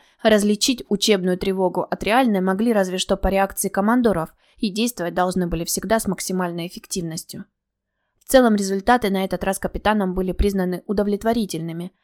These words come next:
однако имелись и замечания к некоторым из членов экипажа. Асгор отрапортовал о двух не уложившихся в норматив по прибытию в арсенал,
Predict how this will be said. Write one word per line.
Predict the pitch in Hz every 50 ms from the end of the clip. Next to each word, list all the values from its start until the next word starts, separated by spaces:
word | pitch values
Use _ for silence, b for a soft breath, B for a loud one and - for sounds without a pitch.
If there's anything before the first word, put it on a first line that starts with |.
| _ _ -
однако | 220 208 185 190 190 180 - 180
имелись | - - 196 208 202 202 208 208 214 214 - -
и | - 220
замечания | 208 202 202 220 220 - - - 175 170 170 165 170 175
к | - -
некоторым | - 190 180 180 190 - - 175 - -
из | - - - - -
членов | - - 196 175 160 165 160 - -
экипажа. | - - 180 - 175 165 151 135 87 78 - _ _ _ _ _ _ _ _ _ _ _
Асгор | - 220 214 208 202 202 196 233 254 247 - - _ _
отрапортовал | - 185 185 - 208 196 - 202 196 - - 214 220 240 233 226 - -
о | - 190
двух | 185 190 208 247 247 -
не | - 208
уложившихся | 190 185 190 185 185 190 220 226 - - 190 185 - - 180
в | 185
норматив | 185 180 180 185 180 180 - - 220 -
по | - 185
прибытию | - - 185 185 196 196 - - 180 180
в | 185
арсенал, | 185 - - - - 196 185 165 160 147 -